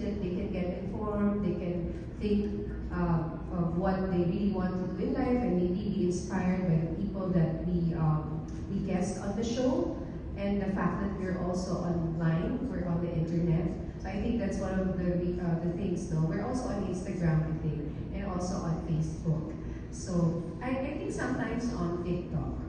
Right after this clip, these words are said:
So Teleradyo Servicio has a Facebook page, has a YouTube page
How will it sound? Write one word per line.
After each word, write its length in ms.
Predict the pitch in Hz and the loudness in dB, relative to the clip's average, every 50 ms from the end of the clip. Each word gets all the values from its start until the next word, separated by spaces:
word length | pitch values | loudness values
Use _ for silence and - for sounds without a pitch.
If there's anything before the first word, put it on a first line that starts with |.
| - - - - | -8 -6 -4 -2
So 100 | - - - | -2 -2 -2
Teleradyo 560 | 294 294 302 311 311 - - 247 233 240 233 | -2 -2 -2 -2 -2 -2 0 -2 -2 -2 -2
Servicio 640 | 214 208 196 185 165 156 160 165 165 170 - 175 160 160 160 | -2 -2 -2 -2 0 0 0 0 -2 -2 -2 0 0 2 2
has 200 | 151 151 - - - 160 | 0 0 -2 -4 -4 -4
a 80 | 147 135 - | -4 -4 -2
Facebook 400 | 180 175 175 175 170 165 - - | -2 0 0 0 -2 -2 -4 -2
page, 400 | 180 170 156 156 160 156 - - - - - - - | 0 0 2 2 2 0 0 -2 -4 -6 -8 -6 -4
has 160 | 180 175 165 | -2 0 4
a 60 | 165 | 4
YouTube 480 | 165 170 185 180 185 - - 170 - - | 4 6 6 4 2 2 2 0 0 2
page 500 | 156 139 135 139 127 - - - - - | 0 0 -2 -2 -4 -4 -6 -6 -8 -8